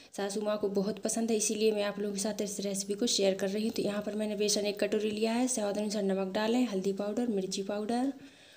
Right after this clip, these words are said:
और धनिया पाउडर डालकर इसका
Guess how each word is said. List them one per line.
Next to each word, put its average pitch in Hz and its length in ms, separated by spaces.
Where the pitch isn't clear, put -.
और 208 160
धनिया 202 340
पाउडर 196 320
डालकर 196 560
इसका - 340